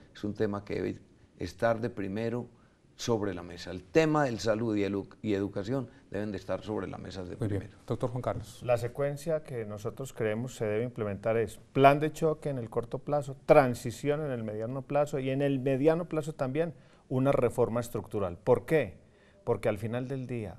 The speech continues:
Speaker 3: una ley estatutaria como la que acaba de ser aprobada será un marco vacío si no se llena con los contenidos de una reforma ordinaria,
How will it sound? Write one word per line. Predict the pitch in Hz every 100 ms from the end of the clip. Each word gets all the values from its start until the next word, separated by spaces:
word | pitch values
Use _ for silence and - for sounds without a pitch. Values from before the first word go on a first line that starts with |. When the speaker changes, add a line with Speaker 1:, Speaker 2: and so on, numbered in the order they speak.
| -
Speaker 3:
una | - 120 135
ley | 135 143 143
estatutaria | 143 120 - 95 113 110 98
como | 107 98
la | 90
que | -
acaba | 87 127 139 123
de | 98
ser | 107 98
aprobada | - - 101 107 143 139 - _ _
será | - 107 113
un | 123
marco | 123 165 160 - 147
vacío | 120 - 190 180 123 _
si | _ - 98
no | 98 110
se | 123
llena | 120 120 117
con | - 101
los | 92 92
contenidos | - 95 - - 104 160 139 110 -
de | 98
una | 98 92 104
reforma | 101 - 98 98
ordinaria, | 107 92 120 135 127